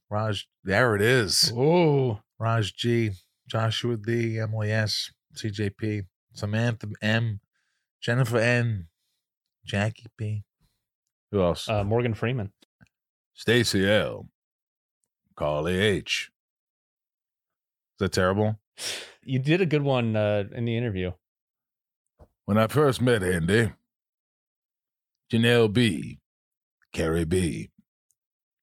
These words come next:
Speaker 1: Tabitha two seventy-two, not to be confused with
Speaker 2: Just d-,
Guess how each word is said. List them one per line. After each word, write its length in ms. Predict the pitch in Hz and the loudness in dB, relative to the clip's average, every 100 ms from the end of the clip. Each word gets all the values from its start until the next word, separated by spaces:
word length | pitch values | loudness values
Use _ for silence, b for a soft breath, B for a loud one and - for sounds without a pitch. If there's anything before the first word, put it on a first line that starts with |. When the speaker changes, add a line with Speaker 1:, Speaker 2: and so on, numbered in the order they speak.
| - | -2
Speaker 1:
Tabitha 480 | 101 104 101 92 101 | 2 4 2 2 0
two 300 | - 107 98 | 2 2 2
seventy-two, 840 | - 98 90 90 - 92 73 65 | 0 0 2 0 0 -2 -2 -4
not 220 | 76 85 | -2 -2
to 60 | - | -4
be 120 | 85 | -6
confused 540 | 80 76 - 107 80 69 | -6 -8 -2 -2 -2 -4
with 340 | 73 85 - - _ _ _ _ - | -4 -4 -6 -20 _ _ _ _ -12
Speaker 2:
Just 220 | - - _ - | -10 -10 _ -12
d-, 140 | 123 | -10